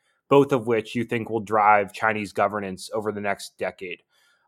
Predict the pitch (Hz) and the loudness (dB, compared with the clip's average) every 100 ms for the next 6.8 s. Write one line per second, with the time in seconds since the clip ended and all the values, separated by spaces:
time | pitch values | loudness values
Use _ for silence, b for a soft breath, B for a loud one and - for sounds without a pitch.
0 | - 139 135 - - 131 180 196 - 170 | 2 6 6 4 -4 -2 0 -2 -4 -2
1 | 165 160 127 110 120 135 127 - - 117 | 0 -2 -4 0 2 2 0 -4 -6 -4
2 | 120 113 - 107 110 117 120 120 113 117 | -4 -4 -2 0 0 -2 -4 -6 -4 -4
3 | - - 117 120 117 117 123 117 110 113 | -4 -8 -6 -2 -2 -2 -4 -6 -2 0
4 | 110 - 107 107 - 110 107 110 110 - | -2 -4 -4 -2 -4 -6 -6 -8 -8 -4
5 | 120 117 113 - 117 113 113 110 - 110 | -2 0 -2 -4 -2 -2 -4 -8 -6 -4
6 | 110 120 110 - 107 107 107 | -2 -2 -4 -2 0 0 -4